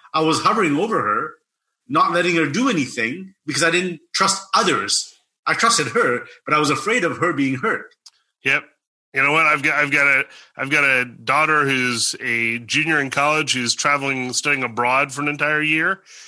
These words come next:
Speaker 1: Yeah.
Speaker 2: in, you know, in, in third world countries, and that's, like, part of her studies and what she wants to do. And it takes a lot, a great deal of trust.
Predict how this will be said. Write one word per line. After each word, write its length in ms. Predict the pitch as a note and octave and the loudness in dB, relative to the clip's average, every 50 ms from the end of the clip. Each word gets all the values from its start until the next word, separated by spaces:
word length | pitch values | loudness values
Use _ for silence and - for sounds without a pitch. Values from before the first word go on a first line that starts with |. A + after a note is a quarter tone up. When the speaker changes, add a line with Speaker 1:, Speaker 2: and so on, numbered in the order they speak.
| - - _ G#2 - | -20 -20 _ -16 -6
Speaker 1:
Yeah. 220 | - D3 C3+ C3+ C3 | -2 0 0 0 0
Speaker 2:
in, 400 | B2 B2+ B2+ B2+ B2+ A#2 A#2 _ _ _ _ _ _ _ _ _ | 0 0 -2 -2 -4 -6 -8 _ _ _ _ _ _ _ _ _
you 60 | - B2+ | -6 -4
know, 180 | A#2+ A#2+ B2 | -4 -2 -2
in, 260 | B2 B2 B2 B2 B2+ | -2 -2 -4 -6 -6
in 380 | - - D3 C3+ C3 B2+ B2 A#2+ | -6 -4 -2 -2 -2 -2 -4 -6
third 300 | A2 - D#3+ D#3+ D3+ C#3 | -2 0 0 0 2 2
world 260 | C#3 D3 D3 C#3+ C3+ | 0 0 0 0 -2
countries, 680 | - - C#3+ D3 C#3+ - E3 E3+ F3 F3+ F#3 F3 C#3+ | -2 -2 -2 -2 0 0 0 0 0 0 0 -2 -2
and 200 | D3 B2 A#2+ B2 | -2 -2 -2 0
that's, 300 | C3 C3 B2+ - - - | 0 0 0 0 -4 -2
like, 240 | C#3 C3 B2+ A2+ - | 0 -2 -2 -4 -4
part 200 | - C#3 C#3+ D3 | -4 -2 0 0
of 120 | C#3 C3 A#2 | 0 0 0
her 160 | C3 C3+ C3 | 0 0 0
studies 360 | A#2+ - - C#3+ C#3 D3 C#3 | 0 0 0 2 2 2 0
and 60 | B2 C3+ | -2 -4
what 100 | C3 B2 | -4 -4
she 100 | - C#3 | -4 -2
wants 200 | C3 C3 B2 B2+ | -2 -2 -2 -2
to 60 | B2+ | -2
do. 300 | B2 C3 C#3 D#3 F#3 F3+ - _ - - - _ _ _ _ _ _ - | 0 0 0 0 -2 -6 -10 _ -20 -20 -20 _ _ _ _ _ _ -6
And 440 | A#2+ B2 B2 B2 B2 B2 B2 B2 C3 - | -2 0 0 0 0 0 -2 -4 -4 -6
it 140 | C#3+ B2 - | -8 -8 -4
takes 260 | C#3+ C#3 C3+ - - | -4 -2 0 0 -2
a 60 | B2 | -2
lot, 340 | B2 B2 B2+ C#3 C#3 C#3 C#3 - C#3+ | 0 2 2 4 4 2 0 -4 -8
a 40 | C#3 | -4
great 240 | B2 C#3+ D#3 D#3+ | -2 -2 -2 0
deal 160 | C#3+ C#3+ C#3 C3 | 0 -2 0 0
of 160 | B2 A2 - | -2 -4 -4
trust. 640 | - - - D3+ D3 D3 D#3 - - - - - | -6 -4 0 0 0 2 2 0 -2 -2 -4 -8